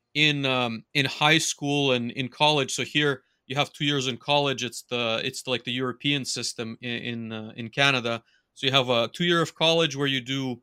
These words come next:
sort of, like, your very basic, like, calculus, linear algebra to prep you for engineering school, and then you go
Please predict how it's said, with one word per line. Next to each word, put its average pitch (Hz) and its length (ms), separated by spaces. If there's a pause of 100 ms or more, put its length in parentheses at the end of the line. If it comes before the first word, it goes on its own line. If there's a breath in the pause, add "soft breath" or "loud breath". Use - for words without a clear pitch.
sort 131 260
of, 120 100
like, 120 200
your 127 100
very 143 220
basic, 131 340
like, 120 160
calculus, 147 680
linear 127 340
algebra 135 580
to 123 80
prep 131 320
you 123 80
for 127 120
engineering 123 420
school, - 260
and 127 100
then 127 100
you 120 100
go 127 360